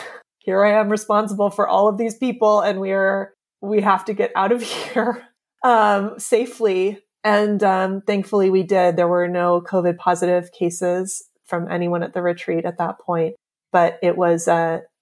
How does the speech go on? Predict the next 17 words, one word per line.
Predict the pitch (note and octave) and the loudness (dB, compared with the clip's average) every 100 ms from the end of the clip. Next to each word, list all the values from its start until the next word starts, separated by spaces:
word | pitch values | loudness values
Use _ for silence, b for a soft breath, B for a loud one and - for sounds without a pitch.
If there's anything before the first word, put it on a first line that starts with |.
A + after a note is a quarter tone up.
| - | -10
very | F#3 F3+ F3+ F3 F3+ E3+ F3 _ _ _ _ | 0 2 2 2 2 -2 -8 _ _ _ _
challenging | - G3+ F#3+ G3+ G#3 A3 G#3+ G#3+ - | -2 2 2 2 2 2 2 0 0
and | F#3+ F#3 F3+ | 0 2 0
it | F#3+ | 0
made | F#3 E3+ | 0 0
me | F3 F3 | 0 0
extremely | F#3 - - F3+ F3 E3+ E3+ E3+ F3 - _ - | -2 -4 -8 -4 -2 0 2 0 -2 -8 _ -8
trigger | - E3+ E3+ | -2 0 0
shy | - F3 D3+ | 0 -2 -2
to | - - E3 D#3+ D#3+ - | -4 -2 2 2 2 -2
start | - - E3 | -6 -2 -2
to | - | -2
do | F#3 D#3+ | -2 -2
anything | E3+ E3 E3+ | -2 -2 -4
in | E3+ | -6
person | F3 E3+ E3 F3+ | -8 -8 -8 -8
again. | F#3 F3+ F3+ F3 | -6 -4 -2 -4